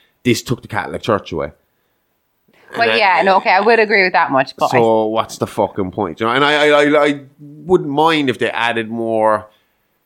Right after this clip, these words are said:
Speaker 1: Like, I like that fucking African vibe coming in. I like the fucking, you know, all the other religions coming in. But the Catholic Church still needed to be on top of that one because that was the story from the start. Like, that's the whole fucking point of The
Speaker 2: Yeah,
Speaker 1: Exorcist, like,
Speaker 2: yeah.
Speaker 1: you know?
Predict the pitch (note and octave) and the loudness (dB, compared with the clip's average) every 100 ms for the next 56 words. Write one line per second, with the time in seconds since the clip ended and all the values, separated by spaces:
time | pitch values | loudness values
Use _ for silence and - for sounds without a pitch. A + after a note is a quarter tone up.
0 | _ - A#2+ F2 B2+ C3+ B2+ B2 A#2 - | _ -2 -2 0 0 0 0 -4 -4 -6
1 | A2+ A2+ F2 A2 A2+ - A2 G#2 G#2+ G2+ | -6 -4 -4 -6 -8 -8 -6 0 0 -2
2 | G2 G#2 G#2 G#2 G2+ F#2+ G2+ G#2 G2 G#2+ | -6 -6 -4 -4 -4 -4 -2 -4 -6 -6
3 | G#2+ - G#2+ G2+ G#2 G2+ G2 A2 G#2 F#2+ | -6 -6 -8 -8 -8 -8 -8 -6 -4 -2
4 | G#2+ A2 G#2 G2+ G#2+ G#2+ G#2 G2+ - G2+ | 0 -2 -4 -4 -4 -4 -8 -10 -10 -8
5 | F#2 F#2 F2+ - _ _ _ _ - B2+ | -6 -8 -10 -14 _ _ _ _ -8 -8
6 | A#2 C3 A2+ A2+ B2+ A2 - A2+ A2 G2+ | -6 -6 -6 -4 -2 -4 -6 -6 -6 -10
7 | F2+ G2 F#2 F2+ F2 A2+ - G2+ F#2 - | -10 -6 -4 -4 -4 -8 -4 -2 -2 -4
8 | F2+ F2+ F#2 G#2 - G2 F#2 F#2 - G2+ | -8 -10 -6 -6 -4 -8 -8 -12 -6 -2
9 | F2+ F2+ - F2 E2+ A#2 G#2 - C#2+ E2 | -2 -4 -8 -12 -8 -4 -4 -4 -10 -10
10 | F2+ - - - - G2+ G#2 F#2 F2+ G2+ | -12 -14 -20 -20 -12 -6 -4 -4 -6 -10
11 | F#2 E2 F#2 G2 F#2 G2 F3+ F3 - - | -10 -10 -10 -8 -8 -8 -8 -12 -14 -16
12 | - - - E2+ F#2 | -16 -14 -12 -8 -8